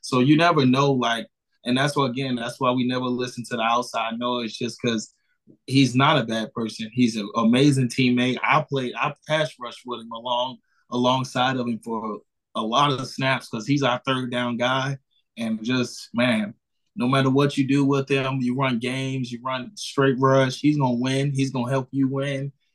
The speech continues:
And he's gonna tell you everything that he's seen on film. So he's just an amazing teammate, really, for me. And a lot of other guys that say the same thing for them.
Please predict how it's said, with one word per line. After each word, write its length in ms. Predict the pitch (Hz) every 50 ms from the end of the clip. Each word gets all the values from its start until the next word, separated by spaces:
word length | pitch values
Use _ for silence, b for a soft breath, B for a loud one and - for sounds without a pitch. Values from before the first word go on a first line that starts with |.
| _ -
And 220 | 117 127 135 131
he's 160 | 135 147 147
gonna 220 | 127 135 131 123 113
tell 320 | - - - 139 139 135
you 160 | 131 131 135
everything 440 | 135 135 139 135 131 131 135 135 131
that 120 | 127 120 123
he's 240 | 135 143 143 -
seen 280 | - 139 135 135 131 131
on 140 | 123 127 123
film. 460 | - - 143 143 139 135 123 117 113 -
So 260 | - - 123 120 113
he's 200 | 143 160 175 170
just 220 | 151 156 143 - -
an 60 | 113
amazing 480 | 110 110 117 127 135 127 120 117 110 -
teammate, 460 | - 123 123 123 117 113 110 113 113 120
really, 280 | 123 123 117 117 113
for 180 | - - 107 104
me. 340 | 107 123 131 123 113 110 _ _ _ _ - B B B B _ _ _ -
And 260 | 120 117 117 113 110
a 120 | 101 107
lot 240 | 107 117 123 131 127
of 60 | 127
other 160 | 135 135 135
guys 260 | 120 117 117 117 117 123
that 60 | 117
say 200 | - - 120 113
the 100 | 113 110
same 320 | - - 120 117 117 113
thing 200 | 117 120 117 113
for 160 | - 123 123
them. 280 | 123 127 127 123 113 110